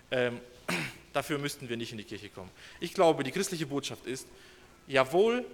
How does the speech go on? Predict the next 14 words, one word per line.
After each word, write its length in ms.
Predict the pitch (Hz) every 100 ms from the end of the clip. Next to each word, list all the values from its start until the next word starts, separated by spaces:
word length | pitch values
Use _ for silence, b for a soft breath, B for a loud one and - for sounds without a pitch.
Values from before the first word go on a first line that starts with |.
| -
wir 100 | 147
sind 180 | 156 214
kaputt 320 | 180 202 196
und 100 | 170
schlecht, 380 | - 180 170 -
jawohl, 500 | 139 135 180 190 190 B B B
es 140 | 147
ist 160 | 143 -
unglaublich 680 | 196 190 160 147 147 147 -
schlecht 340 | - 165 165 165
um 80 | 147
uns 140 | 139
bestellt, 480 | 135 - 160 165 165 -
jawohl, 460 | 143 131 170 175